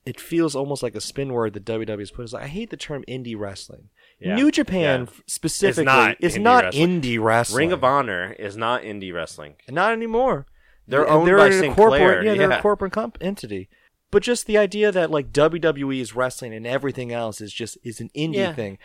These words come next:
Speaker 2: you're
Speaker 1: I remember
Speaker 2: right.
Speaker 1: Paul, Triple H talking about it. I was like, "Well, who are we gonna pull from? We need to get our own school 'cause there's nowhere to pull from." I was like,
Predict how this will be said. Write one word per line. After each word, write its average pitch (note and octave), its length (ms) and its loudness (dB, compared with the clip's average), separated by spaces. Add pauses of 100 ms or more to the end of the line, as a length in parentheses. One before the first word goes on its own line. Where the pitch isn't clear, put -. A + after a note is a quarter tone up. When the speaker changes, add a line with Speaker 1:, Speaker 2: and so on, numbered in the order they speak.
Speaker 2:
you're D#3 120 -4
Speaker 1:
I - 20 4
remember G#3+ 160 6
Speaker 2:
right. G#3+ 100 2
Speaker 1:
Paul, F3+ 200 0
Triple F3+ 280 -2
H F3+ 100 -2
talking D#3 220 0
about D3 140 0
it. - 20 2
I C3+ 40 2
was C3 100 -4
like, C3 120 -4
"Well, C3 200 -2
who D3+ 200 -2
are D#3 60 0
we D3 80 -2
gonna C3+ 160 -4
pull F3+ 240 0
from? A#2+ 180 -6
We A#2 100 -6
need C3+ 100 -4
to C3 60 -4
get B2+ 120 -2
our A#2 80 -2
own A#2+ 80 -2
school D#3+ 240 -6
'cause A2+ 100 -14
there's A#2 160 -8
nowhere B2+ 220 -2
to G#2 60 -4
pull - 160 -10
from." C#3+ 140 -10
I - 20 -8
was B2+ 100 -12
like, B2+ 160 -8